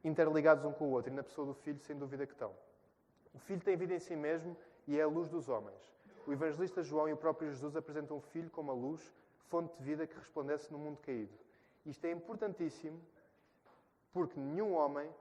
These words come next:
ou profeta pode, pode afirmar uma coisa dessas acerca de si.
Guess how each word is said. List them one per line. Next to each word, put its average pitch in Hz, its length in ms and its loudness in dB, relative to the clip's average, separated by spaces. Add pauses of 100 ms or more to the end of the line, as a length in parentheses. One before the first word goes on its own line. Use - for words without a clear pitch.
(100)
ou 143 100 -2
profeta 139 600 -4 (400)
pode, 156 200 0 (360)
pode 147 280 2
afirmar 147 420 0
uma 147 120 -4
coisa 143 240 -4
dessas 143 220 -2
acerca 151 360 -4
de 139 100 -10
si. 110 220 -10